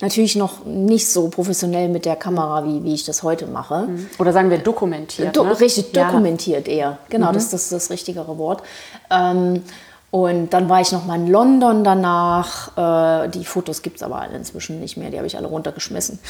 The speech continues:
Speaker 2: Ja.
Speaker 1: Ähm,
Speaker 2: <laughs> Kannst du dich damit nicht mehr identifizieren?
Speaker 1: Nee, nee, nicht so wirklich. War, die Qualität war auch mega schlecht. Also wenn man jetzt das vergleicht,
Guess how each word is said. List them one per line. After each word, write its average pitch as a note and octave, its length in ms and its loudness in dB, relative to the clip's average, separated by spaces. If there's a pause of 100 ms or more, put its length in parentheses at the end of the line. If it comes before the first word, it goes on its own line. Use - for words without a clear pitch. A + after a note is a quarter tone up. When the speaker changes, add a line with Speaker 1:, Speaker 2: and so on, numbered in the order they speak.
Speaker 2:
Ja. F#3 500 0
Speaker 1:
Ähm, F#3 320 2
Speaker 2:
<laughs> - 760 -10
Kannst G3 180 -8
du F3+ 60 -8
dich F3 120 -4
damit E3+ 200 -6
nicht E3+ 140 -14
mehr C#3 80 -10
identifizieren? F3+ 1000 -6
Speaker 1:
Nee, A3 360 4 (180)
nee, F#3+ 220 2
nicht F#3+ 160 -2
so F3+ 120 0
wirklich. E3+ 300 0
War, F#3 180 4
die F#3+ 160 -2
Qualität F#3+ 580 0
war D3 120 0
auch - 100 -6
mega D#3+ 540 -4
schlecht. - 440 -6
Also E3+ 180 -8
wenn E3+ 100 -4
man E3 160 -2
jetzt E3+ 240 -4
das E3 120 -2
vergleicht, E3 440 2